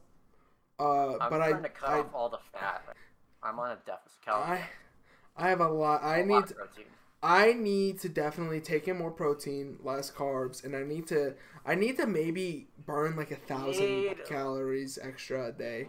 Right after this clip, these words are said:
Speaker 2: need
Speaker 1: Then I, I,
Speaker 2: Some
Speaker 1: that seems
Speaker 2: stuff will help,
Speaker 1: drastic.
Speaker 2: but in the end, but, like, you need to be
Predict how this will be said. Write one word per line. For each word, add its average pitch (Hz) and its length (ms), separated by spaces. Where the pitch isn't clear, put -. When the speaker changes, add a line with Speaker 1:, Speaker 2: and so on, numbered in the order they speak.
Speaker 2:
need - 100
Speaker 1:
Then 143 160
I, 135 200
I, 156 260
Speaker 2:
Some 151 200
Speaker 1:
that 175 200
seems 147 220
Speaker 2:
stuff - 100
will 143 60
help, 131 260
Speaker 1:
drastic. 170 160
Speaker 2:
but 117 140
in 123 80
the 117 60
end, 120 320
but, - 140
like, 120 200
you 101 60
need 98 80
to - 60
be - 80